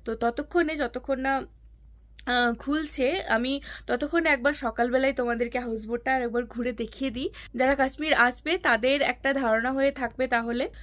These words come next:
দেখো, হাউসবোট দেখতে কিন্তু খুব সুন্দর, কিন্তু তোমরা বাইরে নর্মাল হোটেলে গেলে যেরকম ব্যবস্থা সমস্ত কিছু পাবে, হাউসবোটে কিন্তু অত, কিন্তু অত কিছু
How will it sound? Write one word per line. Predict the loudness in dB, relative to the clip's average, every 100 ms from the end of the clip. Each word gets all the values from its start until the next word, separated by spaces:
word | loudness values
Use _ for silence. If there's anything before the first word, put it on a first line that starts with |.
| -18 -18 -2 0
দেখো, | 2 -2
হাউসবোট | 0 0 0 0 0 0
দেখতে | -4 -4 -6
কিন্তু | -4 -2
খুব | 0 -2 0
সুন্দর, | -2 -2 0 0 0 -4 -14 -8
কিন্তু | -6 0 0
তোমরা | 4 4
বাইরে | 6 6 8 6 2
নর্মাল | 2 2 0 -2 -2
হোটেলে | -2 2 2 2 2
গেলে | 0 -2
যেরকম | -2 -2 -2 -2 -4 -2 0
ব্যবস্থা | 0 0 -6 -2 -2 -2
সমস্ত | -6 -8 -8 -6 -6 -8 -8
কিছু | -6
পাবে, | 0 0 2 0 -4 -16 -2 6
হাউসবোটে | 6 6 2 2
কিন্তু | 2 0 -2 -4 0 0
অত, | 0 -4 -4 -6
কিন্তু | -6 -4 -2 -2
অত | -2 -6
কিছু | -6